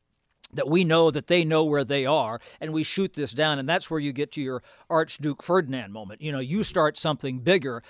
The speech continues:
by taking aggressive military action that results in something that you really don't want to be into, which is World War Three or Four, depending on how you calculate this, uh, after the Cold War.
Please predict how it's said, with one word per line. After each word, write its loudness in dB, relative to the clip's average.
by 0
taking -2
aggressive -2
military -2
action -2
that -2
results 0
in -8
something -6
that -6
you -2
really 0
don't -2
want -4
to -8
be -6
into, -6
which -10
is -14
World -8
War -8
Three -6
or -12
Four, -2
depending -2
on -8
how -2
you -4
calculate -6
this, -10
uh, -6
after -8
the -12
Cold -8
War. -12